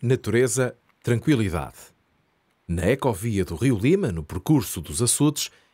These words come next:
encontra tudo isto. Esta pista faz a ligação entre as duas vilas minhotas de Ponte Lima e de Ponte da Barca. Com quinze quilómetros de extensão, quase sempre planos, este percurso verde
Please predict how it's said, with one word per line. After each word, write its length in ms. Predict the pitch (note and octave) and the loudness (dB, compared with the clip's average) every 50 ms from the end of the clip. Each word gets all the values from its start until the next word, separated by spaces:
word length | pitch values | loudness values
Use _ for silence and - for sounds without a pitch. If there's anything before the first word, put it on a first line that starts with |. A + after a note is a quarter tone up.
| _ - | _ -6
encontra 500 | D#3+ D3+ - F3+ F3+ E3 - E3+ D#3+ D#3+ - _ - | -4 0 2 2 2 2 0 -2 -2 -4 -6 _ -6
tudo 260 | - G3+ C#3 F#2+ D#2+ | -4 -4 -4 -4 -4
isto. 340 | C2+ B1+ - - - - - - _ _ _ _ _ _ _ _ _ _ _ _ _ _ _ | -6 -6 -8 -10 -12 -18 -20 -20 _ _ _ _ _ _ _ _ _ _ _ _ _ _ _
Esta 280 | - A#2+ G#2+ - F#2+ E2 | 0 0 0 -2 -6 -2
pista 360 | - B2 C3 - - A2 F#2+ | 0 0 0 0 -2 -4 -4
faz 300 | - - G#2 F2+ D#2+ G2 | -2 0 -2 -2 -2 -2
a 40 | G#2+ | -4
ligação 520 | B2+ D3+ B2+ A2+ G2 - - D3 C#3 C3 | -4 -2 -2 -2 0 0 0 2 2 2
entre 220 | B2+ A#2+ - - G#2 | 2 0 0 0 -2
as 140 | G2 E2 D#2+ | -2 -2 -2
duas 320 | D3+ F3 F3+ D#3+ A2 - | 0 2 2 2 2 0
vilas 340 | - E3 D#3+ B2+ G#2+ F2+ - | -2 0 0 0 0 0 -2
minhotas 480 | - F#2 F#2+ A#2+ D3 C#3+ - A#2+ F#2 | -2 0 0 0 0 0 -2 -2 -2
de 140 | - - E2+ | -4 -6 -10
Ponte 360 | - - C3+ C3+ A#2+ - - F2+ | -4 -2 -2 -2 -2 -2 -4 -4
Lima 340 | F2+ G2+ G2+ A2+ A#2+ G#2+ - - - - - _ _ - | -2 0 0 2 0 0 -2 -6 -14 -20 -20 _ _ -6
e 80 | D3 | -6
de 120 | A#2+ G#2 G2 | -6 -6 -4
Ponte 260 | - D3+ D#3 C3+ - | -2 -2 -2 0 0
da 100 | - B2 | 0 0
Barca. 520 | G#2 A2+ G#2 F2 - - - - B1+ - - _ _ _ _ _ _ _ _ _ _ _ | 0 0 0 -2 -4 -6 -8 -10 -10 -10 -14 _ _ _ _ _ _ _ _ _ _ _
Com 220 | - - F#2+ F2+ E2+ | -4 -2 -2 -2 -2
quinze 300 | - D#3 E3+ D3+ - - | 0 2 2 2 0 0
quilómetros 520 | - A#2+ A2 G#2 G2 E2+ - - D2+ D2 | 0 0 2 0 0 -2 -4 -8 -12 -10
de 60 | - | -10
extensão, 640 | - - - A2 G#2 F#2 - - C#3 F3 F#3+ F3+ D3+ - - | -6 -4 -2 -2 0 0 0 0 0 0 -2 -4 -6 -6 -2
quase 300 | - A#2+ A2+ G2 E2+ - | 0 0 0 0 -2 -4
sempre 320 | - - F#2 D#2+ D2 - | -4 -4 -4 -6 -8 -8
planos, 440 | - - A#2 B2 B2+ B2 A#2 - - - - - _ _ _ _ - | -4 -2 0 0 0 0 -4 -6 -10 -14 -18 -20 _ _ _ _ -2
este 200 | G3 F3+ - - | -2 -2 -2 -2
percurso 500 | - D3 A#2+ - F3+ F#3+ F3+ - - - | -6 -6 -2 2 2 2 2 0 -2 0
verde 320 | G#2+ B2+ C#3+ D3+ D3 - | 2 2 2 0 -2 -8